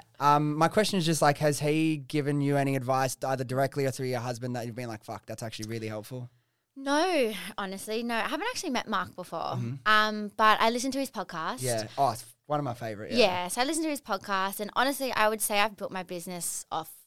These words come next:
Speaker 2: listening
Speaker 1: To
Speaker 2: uh,
Speaker 1: podcasts.
Speaker 2: from listening to podcasts, to be honest.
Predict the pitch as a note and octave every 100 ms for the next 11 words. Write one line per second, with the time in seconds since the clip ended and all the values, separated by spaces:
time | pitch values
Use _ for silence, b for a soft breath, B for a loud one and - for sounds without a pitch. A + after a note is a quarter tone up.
0 | _ F#3 F3+ E3+ E3 D#3+ - _ _ -
1 | B2 B2+ A#3 A3+ G#3+ G#3 G3 G3 - -
2 | F#3+ F#3 - D#3 E3 - F3 F3+ A3+ B3+